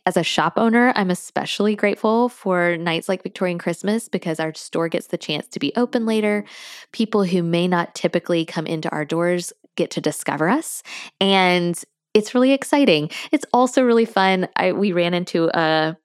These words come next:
I say we ran into, I was working <laughs> and there was a family at the bookshelf and I thought I recognized them. And then they informed me that they come to the bookshelf every year, Victorian Christmas. They s-, told me that they come sometimes other parts of the year,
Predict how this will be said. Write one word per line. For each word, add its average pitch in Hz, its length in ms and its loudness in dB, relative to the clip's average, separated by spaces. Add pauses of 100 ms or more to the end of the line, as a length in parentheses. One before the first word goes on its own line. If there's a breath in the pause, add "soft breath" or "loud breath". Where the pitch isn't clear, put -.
(360)
I 175 40 -4
say 165 160 0
we 156 120 2
ran 143 180 2
into, 143 320 0
I 170 80 2
was 165 160 0
working 214 400 2
<laughs> 285 1120 2
and 208 260 4
there 202 140 6
was 196 160 6
a 185 40 4
family 185 680 4
at 180 100 -2
the 180 80 4
bookshelf 165 400 2
and 208 80 2
I 226 80 2
thought 302 160 -6
I 320 120 2
recognized 180 580 -2
them. 180 240 -2 (760)
And 208 160 4
then 196 140 4
they 190 160 4
informed 233 420 0
me 175 140 0
that 175 180 -2
they 170 140 0
come 170 440 -2 (300 loud breath)
to - 80 -6
the 254 100 2
bookshelf 165 480 0 (120)
every 165 320 2
year, 175 360 0 (300 loud breath)
Victorian 175 420 0
Christmas. 165 540 -2 (280 loud breath)
They 190 120 6 (300)
s-, - 120 -10
told 165 240 0
me 185 120 4
that 170 120 2
they 165 320 4
come 202 300 2
sometimes 185 560 0
other 170 180 2
parts 196 300 -2
of 202 80 2
the 202 80 -4
year, 202 380 0